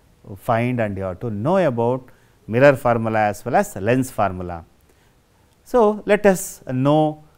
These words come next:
the sign convention for convex lens. So, again you have to remember the Cartesian plane as well as the position of the convex lens as well as the position of the object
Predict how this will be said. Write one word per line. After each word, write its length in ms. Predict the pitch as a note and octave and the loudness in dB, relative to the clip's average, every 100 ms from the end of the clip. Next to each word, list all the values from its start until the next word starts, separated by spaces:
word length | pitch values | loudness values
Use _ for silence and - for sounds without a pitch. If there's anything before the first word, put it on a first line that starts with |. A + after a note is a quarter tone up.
| - | -8
the 100 | A#2 | -6
sign 360 | - E3+ G3 | 2 4 4
convention 640 | F3+ D#3+ D#3 D3 C#3+ D3 C3 | 2 0 2 0 0 -2 0
for 280 | D3 E3+ E3+ - _ | 4 4 2 -14 _
convex 480 | - A#2 D3+ E3 - | 0 2 2 0 0
lens. 340 | F3+ A3+ A#3 - _ _ _ _ | -2 -2 -4 -20 _ _ _ _
So, 340 | - A#2+ A2+ A2 _ - | -6 -2 -2 -4 _ -12
again 360 | G#2+ C3 E3 | -2 2 4
you 60 | E3+ | 4
have 140 | D#3+ | 4
to 180 | - D#3 | 4 2
remember 500 | C3 A#2 B2+ C#3+ C#3+ | 0 -2 0 2 2
the 180 | C#3 C3 | 2 0
Cartesian 840 | B2 B2 B2 C3 B2+ B2+ B2 G#2+ - _ _ _ _ - | 2 -2 0 -4 -2 -2 -2 -6 -12 _ _ _ _ -2
plane 440 | B2+ D3+ G#3 A3 - _ - | 4 4 4 -2 -14 _ 0
as 280 | G#2+ A2+ - | 0 0 0
well 100 | A#2 | 2
as 180 | A2+ | 2
the 100 | G#2+ | -2
position 500 | G#2 B2 C3 C#3+ D#3+ | -4 -4 -4 -4 -2
of 160 | D3 C#3 | -2 0
the 240 | E3+ A3+ - - _ _ | 0 -2 -6 -20 _ _
convex 500 | A2+ B2+ D3+ D3+ - | 0 2 2 0 0
lens 460 | D3 E3+ G#3+ - - _ _ _ | 2 2 0 -8 -20 _ _ _
as 300 | - G#2 G#2+ | -6 -6 -4
well 140 | A#2 A2 | -2 2
as 260 | A2 G#2 | 0 -2
the 300 | G2 G#2+ G2+ F2+ _ _ - | -4 -6 -4 -8 _ _ -8
position 420 | A2+ C#3 C#3 D#3 | -4 -2 0 0
of 140 | D3 | 0
the 120 | C#3 C#3+ | 2 4
object 520 | D3 C#3 F#3 G#3+ | 4 4 -2 -2